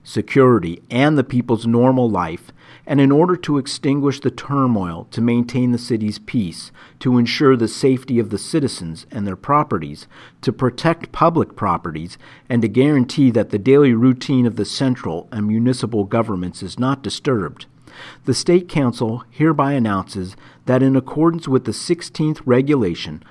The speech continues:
under item eighty-nine of the Constitution, martial law will be carried out in certain parts of Beijing beginning at ten o'clock Beijing time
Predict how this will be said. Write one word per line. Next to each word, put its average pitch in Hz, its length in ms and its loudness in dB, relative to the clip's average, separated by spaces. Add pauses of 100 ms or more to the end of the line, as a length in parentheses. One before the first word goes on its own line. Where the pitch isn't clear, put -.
(160)
under 123 280 2
item 117 400 2
eighty-nine 139 580 2
of 131 80 -2
the 131 80 -2
Constitution, 120 880 -4 (460)
martial 151 460 0
law 120 240 2
will 113 180 2
be 104 120 -2
carried 139 420 0
out 107 260 0
in 92 100 -6
certain 131 340 -2
parts 117 360 -2
of 101 140 -6
Beijing 98 640 -4 (340)
beginning 127 480 2
at 95 120 -8
ten 139 220 0
o'clock 120 520 -6
Beijing 107 520 -2
time 85 400 -8